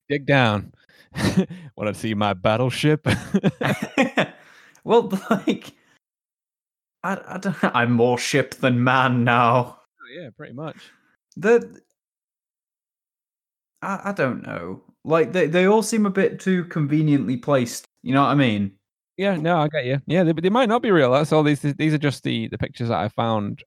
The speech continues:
Speaker 1: uh, in relevant to them. Uh, sorry, that were relevant to them. There was another one that I was trying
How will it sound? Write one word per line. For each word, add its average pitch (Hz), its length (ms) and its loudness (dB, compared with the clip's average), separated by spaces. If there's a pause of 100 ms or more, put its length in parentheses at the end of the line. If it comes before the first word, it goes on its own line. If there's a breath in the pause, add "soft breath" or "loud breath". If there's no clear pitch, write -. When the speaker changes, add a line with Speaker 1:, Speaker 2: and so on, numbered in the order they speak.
Speaker 1:
uh, 101 340 -6
in 110 140 -6
relevant 110 380 -2
to 98 140 -8
them. 92 160 -12 (380 loud breath)
Uh, 127 220 2 (680)
sorry, 117 140 0
that 104 180 -4
were 117 160 0
relevant 104 360 -6
to - 100 -20
them. 104 80 -8
There 113 100 -4
was 180 160 2
another 170 240 0
one 117 140 0
that 85 120 -6
I 73 40 -6
was 92 100 -6
trying - 160 -8